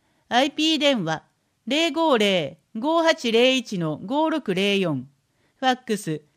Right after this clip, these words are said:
零七四八二四の五五七七。インボイス制度説明会。近江八幡税務署では、近江八幡納税協会との共催で、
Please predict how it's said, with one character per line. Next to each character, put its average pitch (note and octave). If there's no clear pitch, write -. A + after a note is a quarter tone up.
零 D4+
七 D4
四 A#3
八 A3
二 D4+
四 D4
の E3
五 C#4
五 C#4+
七 F3+
七。 E3
イ C4
ン E4
ボ F4
イ E4+
ス D#4
制 E4
度 F3+
説 A3
明 C4+
会。 D#3
近 D#4
江 E4
八 D#4
幡 D4+
税 D4+
務 D4
署 D#4
で A3
は、 F3+
近 D#4+
江 -
八 D#4
幡 C#4+
納 D4
税 E4
協 E4
会 G#3+
と B3+
の G3
共 A3+
催 G3+
で、 E3+